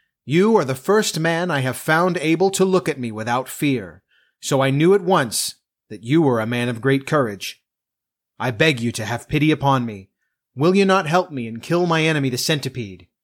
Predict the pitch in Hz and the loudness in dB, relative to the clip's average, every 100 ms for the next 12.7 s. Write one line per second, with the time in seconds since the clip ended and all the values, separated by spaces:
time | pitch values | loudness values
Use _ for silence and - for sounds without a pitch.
0 | _ _ _ _ _ _ _ 143 110 101 | _ _ _ _ _ _ _ -6 -2 0
1 | 165 165 113 101 - 120 120 165 170 - | 2 0 -2 -6 -6 -6 0 2 2 2
2 | 175 151 107 - 117 110 127 117 117 110 | 2 2 -2 -6 -8 -4 -4 -4 -6 -6
3 | 127 127 123 117 156 156 120 120 - 127 | -6 -4 -6 -2 0 0 0 -4 -4 -4
4 | 117 131 135 _ 131 139 156 180 185 190 | -4 -6 -8 _ -2 2 2 4 4 2
5 | - 190 139 110 - 131 120 156 170 131 | 2 0 0 -4 -6 -4 0 2 2 0
6 | 139 135 180 123 87 - 104 127 123 92 | -2 0 0 0 -2 -6 -2 -4 -4 -12
7 | 80 _ _ _ _ _ _ _ _ _ | -16 _ _ _ _ _ _ _ _ _
8 | _ - 123 143 147 151 147 151 139 131 | _ -8 -2 2 2 2 0 2 0 0
9 | - 139 151 170 - 170 151 175 170 151 | -4 -2 0 0 0 -2 -2 -4 -2 2
10 | 156 107 95 _ _ - 131 123 127 135 | 2 2 -6 _ _ -8 -4 -2 0 4
11 | 147 185 185 175 160 - 139 190 180 110 | 4 2 2 0 0 -4 -4 -4 -4 -6
12 | 104 113 143 104 - - | -8 -4 -2 -2 -6 -8